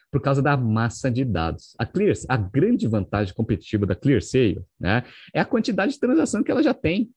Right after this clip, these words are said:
registrado, né, e analisado. Então, pra você fazer o algoritmo funcionar de forma eficiente, você tem que treinar ele. E pra você treinar ele, você precisa ter dado.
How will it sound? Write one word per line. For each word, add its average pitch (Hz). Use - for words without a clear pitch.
registrado, 151
né, 113
e 160
analisado. 180
Então, 196
pra 220
você 240
fazer 120
o 220
algoritmo 113
funcionar 117
de 120
forma 117
eficiente, 185
você 135
tem 160
que -
treinar 208
ele. 101
E 127
pra 151
você 165
treinar 160
ele, 180
você 339
precisa 349
ter 415
dado. 294